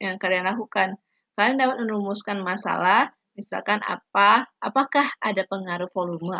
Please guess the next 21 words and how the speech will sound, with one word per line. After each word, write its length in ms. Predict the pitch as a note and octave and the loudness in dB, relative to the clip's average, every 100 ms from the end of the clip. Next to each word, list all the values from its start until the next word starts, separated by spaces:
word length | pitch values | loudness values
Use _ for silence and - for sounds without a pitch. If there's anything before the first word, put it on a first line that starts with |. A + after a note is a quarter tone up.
| C#3+ | -4
air 240 | D#3+ A3+ C4+ _ | -2 -2 -4 _
terhadap 280 | G#3 F3 F3 - | -6 -4 -4 -6
tingkat 180 | F3 - | -14 -8
kelayuan 240 | F3 F3 | -6 -6
tumbuhan? 560 | F3 E3+ E3+ G3 A3+ D4+ - _ _ _ _ _ _ _ _ _ - | -6 -8 -2 6 6 6 -2 _ _ _ _ _ _ _ _ _ -6
Nah, 240 | F#3+ F3 E3 | -4 -2 -2
berdasarkan 560 | F3 G3 F#3 - F#3 | -2 -2 -4 -6 -6
permasalahan 560 | F3+ F3 F3+ - F3 E3+ | -6 -6 -6 -4 -4 -4
ini, 400 | F3 A3 D4+ - - | -4 -2 -2 -4 -10
nanti 320 | F#3 A3+ C#4 | -8 -8 -6
kalian 480 | A#3+ F#3+ G3 C4 - _ _ - | -2 0 2 0 -2 _ _ -6
susun 400 | D4 C#4+ C4+ A3 | -4 -2 0 2
deh 80 | G3+ | 2
hipotesis 640 | G3 - - F3 A#3+ B3 | 0 -6 -6 -6 -4 -4
atau 240 | G3+ A3 | -4 -2
dugaan 480 | A3 F#3 F#3 F3+ G3 | -4 -4 -6 -8 -8
sementara. 800 | - F#3+ F3+ E3+ E3 D#3+ D3+ D3+ - _ _ _ | -12 -14 -6 0 2 2 2 0 -4 _ _ _
Jadi, 320 | - F3 A3 | -4 0 2
langkah 320 | B3 B3 G3+ F#3+ | 0 -2 -6 -16
ketiga 440 | - - G3+ A#3+ | -16 -8 0 2
yaitu 400 | C4 - F3+ - | 2 0 -4 -4